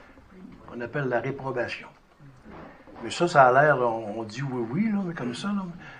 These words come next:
Mais depuis le début de l'histoire de la théologie,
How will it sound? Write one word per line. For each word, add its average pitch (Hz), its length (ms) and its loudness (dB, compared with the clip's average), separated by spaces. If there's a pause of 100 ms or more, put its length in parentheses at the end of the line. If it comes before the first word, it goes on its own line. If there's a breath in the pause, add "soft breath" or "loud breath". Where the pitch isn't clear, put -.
(180 loud breath)
Mais 120 200 0
depuis 139 600 8
le 151 160 6
début 196 560 8
de 165 60 0
l'histoire 147 460 4
de 151 80 6
la 139 80 6
théologie, 139 640 0